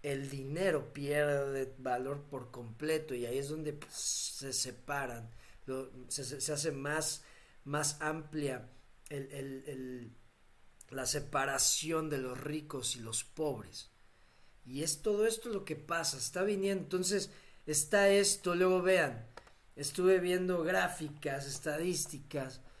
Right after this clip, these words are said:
de lo que les digo de, <clears throat> del invierno.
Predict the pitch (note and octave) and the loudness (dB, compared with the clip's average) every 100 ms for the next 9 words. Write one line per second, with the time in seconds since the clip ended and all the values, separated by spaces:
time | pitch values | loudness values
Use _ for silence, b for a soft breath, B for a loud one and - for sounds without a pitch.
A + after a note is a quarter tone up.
0 | b b D#3 D3 D3+ D3+ D3+ D3 C#3+ F3+ | b b -2 -2 0 0 0 0 0 2
1 | F3+ F3+ D#3+ E3+ E3+ E3 - - - D3 | 4 4 4 2 2 -2 -6 -6 -2 -2
2 | D3 C#3+ C#3+ D3 D3 D3+ F#3 F3+ E3 C3+ | -2 -2 0 -2 0 2 4 4 0 -4
3 | A#2+ A2+ | -8 -12